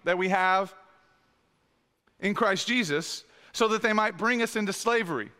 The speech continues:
Right? This is important. He's saying, he's saying in Christ there's freedom, there's grace, there's mercy. It's not our works. It, it's God's mercy and grace that, that, that gives us life. It's God's mercy and grace that makes us God's people. And he's saying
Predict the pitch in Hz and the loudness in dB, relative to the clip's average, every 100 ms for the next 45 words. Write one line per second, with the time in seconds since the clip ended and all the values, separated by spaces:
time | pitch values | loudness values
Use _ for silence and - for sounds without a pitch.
0 | _ 151 156 170 175 185 208 208 160 156 | _ -8 -4 -4 -2 -2 0 0 0 -2
1 | 208 190 180 - - - 190 208 185 185 | 0 0 0 -6 -12 -6 -4 -2 -2 -2
2 | - 202 208 - 143 - 208 196 185 139 | -2 -2 -2 -6 -8 -4 -2 -2 -2 -4
3 | - 180 180 151 131 165 175 170 143 165 | -2 0 0 -4 -4 -2 -2 -4 -4 0
4 | 170 - 139 135 180 185 - - - - | 0 2 0 0 0 0 -4 -8 -12 -8
5 | 151 160 156 - 160 143 151 160 - 147 | -6 -2 -4 0 0 0 -2 -4 -4 -4
6 | 143 139 - 127 120 127 123 - 120 - | -2 -2 -2 -6 -6 -6 -6 -6 -8 -8
7 | 127 120 123 - 131 117 123 - 135 143 | -8 -6 -8 -2 -2 -2 -6 -2 -2 -2
8 | 156 165 160 131 147 147 - 117 131 135 | -2 -2 -4 -4 -2 -2 -6 -10 -10 -10
9 | - 117 107 113 - - - - 214 240 | -8 -4 -2 -2 -8 -20 -20 -8 -4 -4
10 | 127 113 160 - 185 165 | -4 -6 -6 -4 -2 -2